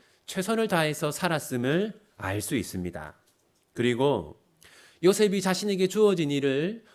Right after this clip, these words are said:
얼마나 최선을 다해서 했는지를 알 수 있는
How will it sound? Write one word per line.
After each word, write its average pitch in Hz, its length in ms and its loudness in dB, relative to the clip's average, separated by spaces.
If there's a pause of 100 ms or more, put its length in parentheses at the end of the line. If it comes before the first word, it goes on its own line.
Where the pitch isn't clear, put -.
(160)
얼마나 180 440 0
최선을 233 420 2
다해서 170 340 2
했는지를 175 960 0 (140)
알 113 240 0
수 156 180 -2
있는 123 560 -2